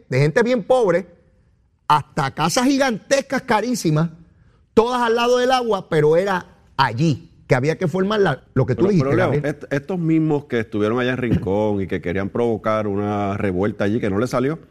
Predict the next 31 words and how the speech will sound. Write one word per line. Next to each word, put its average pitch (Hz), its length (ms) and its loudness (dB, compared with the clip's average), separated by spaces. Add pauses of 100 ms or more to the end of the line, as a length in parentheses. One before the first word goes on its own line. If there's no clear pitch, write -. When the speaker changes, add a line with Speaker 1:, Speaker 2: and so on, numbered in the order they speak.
Speaker 1:
Ajá. 139 420 0
Speaker 2:
eh, 95 300 -4
no 110 100 0
eran 160 140 0
los 170 80 0
mismos 147 320 2
que - 420 -6
querían 120 400 -2
formar 120 300 -2
la 127 80 0
revuelta 117 400 -2
allá 107 500 -2
en, 95 400 -2
en 104 140 -4
Salinas, 95 420 -4 (500)
y 95 140 -4
ya 98 160 -2
se 123 140 -2
les 120 80 -2
quitó 107 400 -6 (160)
Speaker 1:
Bueno, 135 280 2
Speaker 2:
la 110 140 -2
fiebre 113 280 0
de 120 80 -2
Salinas. 95 420 -4
Speaker 1:
eh, 127 120 0
con 151 160 2
Salinas 214 460 -2
había 170 160 4
una 190 120 0
diferencia. 127 600 -2